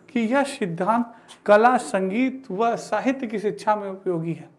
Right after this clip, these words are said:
को-, यानी कोहलर की सिद्धांत की दोस्तों आलोचना भी तो होती ही है, पर उसकी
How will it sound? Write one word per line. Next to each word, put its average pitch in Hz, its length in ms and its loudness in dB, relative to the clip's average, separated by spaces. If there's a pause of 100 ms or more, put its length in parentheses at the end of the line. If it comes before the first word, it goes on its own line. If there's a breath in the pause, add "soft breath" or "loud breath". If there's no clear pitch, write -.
(1800 soft breath)
को-, 220 640 2
यानी 247 240 4
कोहलर 262 420 6
की 262 220 4
सिद्धांत 226 680 0
की 233 100 -2
दोस्तों 220 360 0
आलोचना 208 640 2
भी 202 180 -2
तो 220 160 0
होती 196 360 2
ही 214 200 0
है, 220 100 -4 (500 loud breath)
पर 302 140 8
उसकी 285 360 0